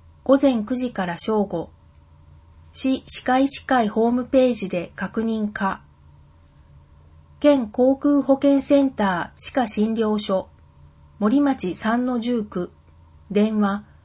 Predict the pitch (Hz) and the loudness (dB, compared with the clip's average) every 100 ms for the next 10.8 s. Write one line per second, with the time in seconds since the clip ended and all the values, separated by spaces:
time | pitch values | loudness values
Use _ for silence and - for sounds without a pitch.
0 | - - 196 202 269 294 269 208 202 208 | -20 -10 -6 0 2 2 2 -2 -4 -2
1 | 190 160 - - 240 254 285 269 214 185 | -2 -4 -6 0 2 2 2 2 2 -2
2 | 190 202 208 185 208 - _ _ - - | -2 0 0 -2 -6 -16 _ _ -20 -20
3 | - - - - - - 254 269 277 277 | -20 -20 -20 -20 -16 -6 0 2 4 6
4 | 277 214 180 196 - - _ _ - 214 | 6 4 -4 -6 -16 -20 _ _ -4 2
5 | 269 277 269 262 269 254 247 254 269 262 | 4 4 2 0 -2 -2 -2 0 0 0
6 | 220 208 175 175 185 202 175 - _ _ | -2 -4 -6 -4 0 0 -2 -8 _ _
7 | - _ - 269 285 240 220 180 180 202 | -20 _ -2 0 2 2 2 0 -2 -2
8 | 202 196 185 185 190 - 202 208 190 165 | -2 -2 -6 -4 -6 -4 0 2 0 -4
9 | - _ - - _ _ - 208 269 269 | -12 _ -20 -20 _ _ -12 -4 0 2
10 | 277 277 247 247 - 247 226 | 2 0 -4 -6 -6 -4 -4